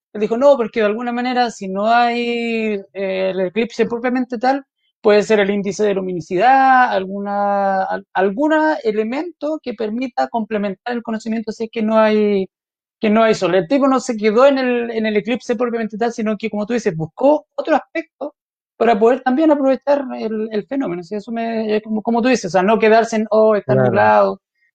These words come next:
Speaker 1: sino que tener esa como, "Ya, ¿por dónde podemos buscar el, el, el elemento a investigar?". Así que eso me, me pareció
Speaker 2: Claro.
Speaker 1: Así que tendré que
Speaker 2: Y
Speaker 1: tomar
Speaker 2: claro.
Speaker 1: mi,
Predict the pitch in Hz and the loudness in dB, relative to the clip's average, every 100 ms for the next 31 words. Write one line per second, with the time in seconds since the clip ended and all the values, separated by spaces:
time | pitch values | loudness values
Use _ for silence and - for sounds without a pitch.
0 | _ - 202 214 202 208 220 226 233 226 | _ -8 -4 0 0 2 4 4 2 0
1 | 220 220 214 214 190 160 - _ - 190 | 2 4 4 4 2 0 -6 _ -4 -2
2 | 254 247 220 220 226 208 196 - 214 202 | 0 -2 0 0 0 -4 -6 -4 -4 -4
3 | 185 165 _ _ _ _ - 175 180 185 | -6 -8 _ _ _ _ -6 -4 -2 -4
4 | 175 185 208 208 202 202 214 202 190 - | -4 -6 0 2 2 0 -2 0 -2 -2
5 | 135 120 135 - 196 196 226 214 202 196 | -8 -8 -10 -14 -14 -12 -10 -8 -8 -10
6 | 185 175 - 170 131 110 101 _ _ - | -10 -10 -10 -4 -2 -2 -6 _ _ -20
7 | _ 208 214 240 220 220 254 247 247 247 | _ 0 2 4 4 4 6 6 6 6
8 | 247 - - 226 220 214 | 6 2 0 -4 -8 -10